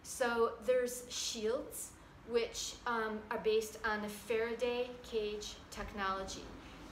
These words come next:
And what this is, is a metal cage, um, and it's usually, yeah, it's made of, like, lead or copper or a, a blend, and it's like a literal cage, and you can put one over your smart meter.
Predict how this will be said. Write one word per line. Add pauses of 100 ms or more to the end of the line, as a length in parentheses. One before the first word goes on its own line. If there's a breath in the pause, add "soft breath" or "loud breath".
And
what
this
is,
is
a
metal
cage, (540 loud breath)
um, (380)
and
it's
usually, (1400)
yeah,
it's
made
of, (140)
like, (200)
lead (100)
or
copper
or
a,
a
blend, (140)
and (120)
it's
like
a
literal
cage, (160)
and
you
can
put
one
over
your
smart
meter.